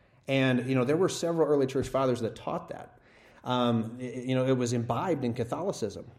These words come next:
right? That somehow you're holier if you never have sex. Uh, in fact, you're even more holy if you never get married,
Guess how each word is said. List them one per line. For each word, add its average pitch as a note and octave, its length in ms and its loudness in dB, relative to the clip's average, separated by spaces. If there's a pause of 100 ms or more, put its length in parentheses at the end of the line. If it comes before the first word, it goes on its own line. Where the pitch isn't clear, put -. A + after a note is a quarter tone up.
(220)
right? C3 320 -2
That C3 240 0
somehow D#3 440 0
you're B2+ 240 2
holier C3 760 2 (240)
if C3+ 180 -2
you C3 120 2
never B2+ 340 2
have A2 260 -6
sex. - 420 -12 (840)
Uh, A#2 160 0
in A2 80 -2
fact, F3 340 -2
you're C3+ 120 2
even C3+ 260 2
more E3 220 6
holy A#2 520 0
if C#3+ 200 -2
you C#3+ 100 2
never A2+ 260 2
get G2+ 220 -8
married, D3 400 -6